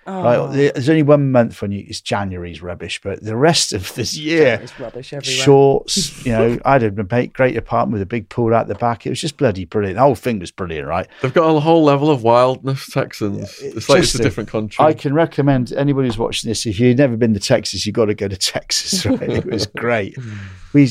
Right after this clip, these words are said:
Speaker 2: and in the summer, we had two summers out there, and it, we had, we had beach houses in Galveston and went down to the beach houses. All the families flew out, and we, we actually had a, a very enjoyable time while we were there. Anyway,
Speaker 1: <laughs>
Speaker 2: um,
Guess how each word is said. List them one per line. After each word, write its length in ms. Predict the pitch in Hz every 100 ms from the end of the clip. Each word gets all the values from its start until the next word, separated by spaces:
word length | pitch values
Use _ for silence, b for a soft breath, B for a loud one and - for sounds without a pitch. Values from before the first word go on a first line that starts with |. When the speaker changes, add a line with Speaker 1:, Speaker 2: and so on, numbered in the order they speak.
| -
Speaker 2:
and 180 | 143 143
in 80 | 139
the 60 |
summer, 400 | - 139 123 101 92 -
we 140 | 127
had 140 | 127 -
two 200 | - 117
summers 440 | - 113 101 92
out 160 | 92 -
there, 200 | 95 95
and 180 | 95 95
it, 240 | 85 - -
we 160 | 104 98
had, 240 | 95 90 - - 175 -
we 100 | 104
had 200 | 101 -
beach 280 | 104 101 -
houses 300 | 104 98 87
in 120 | 92
Galveston 640 | 90 95 95 92 - 95 92
and 100 | 92
went 220 | 98 -
down 180 | 95 92
to 80 | 87
the 80 |
beach 320 | 82 92 - -
houses. 380 | 92 87 87
All 180 | 92 90
the 140 | 87 - b b
families 480 | _ 107 92 92 90
flew 300 | - 92 90
out, 320 | 92 87 90
and 260 | 87 85 80 _ _ _ -
we, 160 | -
we 160 | 165 208
actually 300 | 185 127 98
had 140 | 82
a, 120 | 78 73 _ - _ _ _ _ _ _ _ 139 -
a 100 | 110
very 360 | 110 127 113
enjoyable 400 | 104 104 101 95
time 300 | 95 92 90
while 180 | 87 85
we 100 | 85
were 100 | 80
there. 260 | 73 73 - _ _ -
Anyway, 480 | 131 104 80 67 - 143 -
Speaker 1:
<laughs> 600 | 240 233 220 277 - -
Speaker 2:
um, 360 | 117 107 107